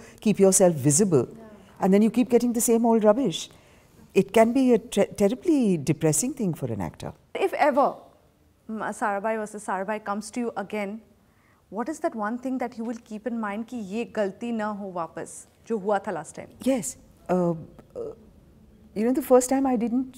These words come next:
Speaker 1: realize what I was doing. I, I just had great fun and it was such a lovely script. Didn't have to think, just went with the flow and did it. And there was an innocence about that. There was no viciousness in Maya in the first round.
Speaker 2: Yeah.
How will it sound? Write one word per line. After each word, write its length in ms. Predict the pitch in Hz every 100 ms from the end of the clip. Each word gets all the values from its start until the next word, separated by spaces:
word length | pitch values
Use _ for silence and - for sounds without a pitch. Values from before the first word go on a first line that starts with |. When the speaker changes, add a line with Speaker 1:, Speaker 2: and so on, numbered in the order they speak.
| 139
Speaker 1:
realize 400 | 165 165 180 220
what 140 | 226
I 60 | 220
was 160 | 208 208
doing. 220 | 208 339 - - _ _ _ _ - - -
I, 140 | 180 170
I 140 | - 180
just 220 | 190 220
had 380 | 214 170 - 151
great 260 | 165 175
fun 340 | - 147 208 -
and 180 | - 165
it 80 | 151 -
was 80 | 165
such 200 | 165 185
a 40 |
lovely 300 | 165 143 165
script. 420 | 160 - 185 185 - - - - - 156 139
Didn't 220 | 143 170 180
have 120 | 165
to 60 |
think, 340 | 175 180 180 - - _ _
just 240 | 170 170 -
went 240 | 139 156 151
with 100 | 160
the 80 | 156
flow 180 | 156 156
and 160 | 156
did 140 | 170 247
it. 180 | 147 - - - -
And 100 | 208
there 60 | 233
was 120 | 240
an 80 | 240
innocence 400 | 220 240 247 240
about 280 | 143 123 95
that. 220 | 90 - _ - -
There 100 | 190
was 120 | 196 196
no 100 | 226
viciousness 640 | 147 160 190 175 170 -
in 140 | 131
Maya 300 | 120 107 101 104 - _ - - - _ _ -
in 100 | 156
the 60 |
first 260 | 143 143 131
round. 260 | 123 98 104 _ _
Speaker 2:
Yeah. 60 | -